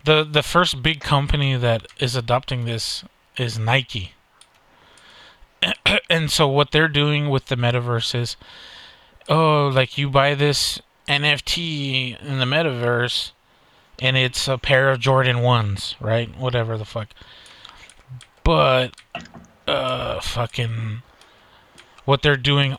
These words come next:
also is, like, you buy this shoe in the metaverse, and, like,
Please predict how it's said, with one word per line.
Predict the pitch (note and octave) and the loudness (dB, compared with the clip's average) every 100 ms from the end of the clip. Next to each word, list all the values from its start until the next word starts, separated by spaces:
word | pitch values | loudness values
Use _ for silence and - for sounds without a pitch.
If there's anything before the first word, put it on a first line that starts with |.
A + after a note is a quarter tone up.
| - | 2
also | D3 D#3+ - B2 A#2 A#2 | 2 2 0 0 0 -2
is, | C3 A#2+ B2+ | -2 -2 0
like, | A#2+ A#2 - _ - - - - - _ | -2 -2 -14 _ -20 -20 -20 -20 -20 _
you | - D3 D#3+ | -4 0 2
buy | C3+ C#3+ D#3+ | 4 2 2
this | D#3+ D3 | 2 2
shoe | - E3+ E3+ D#3 C#3 A#2+ - | 2 2 0 0 -2 -8 -6
in | C#3+ | 0
the | C3 | 2
metaverse, | B2 F3+ C#3 A#2 A2+ A#2 - | 2 2 2 2 2 0 -2
and, | A#2 | -2
like, | A2+ G#2+ - - | 0 -2 -6 -18